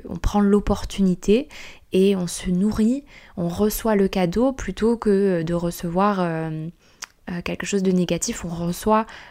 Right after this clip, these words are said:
la chose positive et le fruit qu'il y a dans l'épreuve. Et c'est vraiment de se rappeler que, en fait, on a tous des difficultés et tous, absolument tous, des obstacles dans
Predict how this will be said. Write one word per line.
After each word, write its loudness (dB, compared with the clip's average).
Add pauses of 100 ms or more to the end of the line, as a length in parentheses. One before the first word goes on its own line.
(140)
la -4
chose -6
positive 0
et 6
le 2
fruit -2
qu'il -4
y -2
a -4 (260)
dans 2
l'épreuve. 4 (480)
Et -2
c'est 2
vraiment 0
de 0
se -6
rappeler 0
que, -2 (200)
en -2
fait, -4 (640)
on 4
a 2 (220)
tous -4 (140)
des 4
difficultés 0
et 0 (220)
tous, 0
absolument 0
tous, -4
des 4
obstacles -2
dans 2